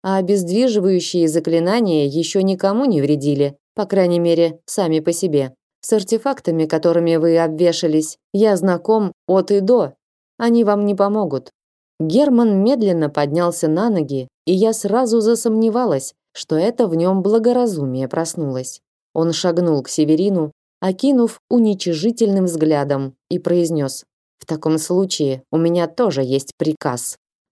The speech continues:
Тот вопросительно приподнял бровь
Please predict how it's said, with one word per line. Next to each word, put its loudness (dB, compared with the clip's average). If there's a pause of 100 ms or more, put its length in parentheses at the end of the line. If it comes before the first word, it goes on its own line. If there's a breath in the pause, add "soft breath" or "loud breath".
Тот 2
вопросительно 2
приподнял 0
бровь 0